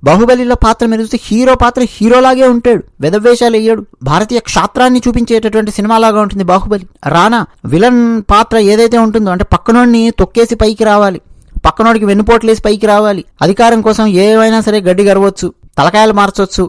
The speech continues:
అంతఃపుర రాజకీయాలు చేయొచ్చు అనేటటువంటి పాత్రలు. నాజరు, రానా, తెలిసి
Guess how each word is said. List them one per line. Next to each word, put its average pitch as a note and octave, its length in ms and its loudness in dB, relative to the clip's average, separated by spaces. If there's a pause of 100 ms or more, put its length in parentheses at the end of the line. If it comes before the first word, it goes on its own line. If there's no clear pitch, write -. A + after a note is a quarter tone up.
(200)
అంతఃపుర A3 320 0 (120)
రాజకీయాలు G3+ 440 0
చేయొచ్చు F#3+ 340 0
అనేటటువంటి G3 500 -4
పాత్రలు. A3+ 440 -2 (100)
నాజరు, F#3+ 520 2 (120)
రానా, F#3+ 460 0 (300)
తెలిసి A3+ 240 0